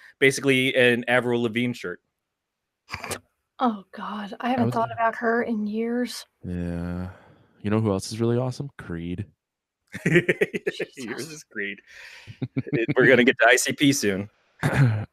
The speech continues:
Speaker 3: Um, pretty sure I wanna go to the Gathering of Juggalos before I die.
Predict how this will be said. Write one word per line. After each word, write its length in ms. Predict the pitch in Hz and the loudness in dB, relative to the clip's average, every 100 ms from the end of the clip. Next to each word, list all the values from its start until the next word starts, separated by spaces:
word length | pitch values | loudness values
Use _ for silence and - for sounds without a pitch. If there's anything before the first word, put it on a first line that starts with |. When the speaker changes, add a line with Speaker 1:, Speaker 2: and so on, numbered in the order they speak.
| - | 2
Speaker 3:
Um, 1500 | 104 104 104 107 107 107 107 107 104 104 101 101 101 98 98 | 6 8 8 8 6 6 6 4 2 2 0 0 -2 -4 -6
pretty 240 | - 127 127 | -4 -4 -4
sure 440 | - 127 120 113 | -4 -2 0 0
I 60 | 110 | 0
wanna 260 | 113 110 | -2 -2
go 140 | 104 101 | 0 2
to 80 | |
the 100 | 92 | 0
Gathering 380 | 80 87 90 82 | 0 0 0 -2
of 80 | 82 | -6
Juggalos 420 | 82 82 78 78 | -4 -2 -4 -6
before 320 | - - 62 | -10 -6 -4
I 40 | 64 | -2
die. 280 | 60 62 | -2 -4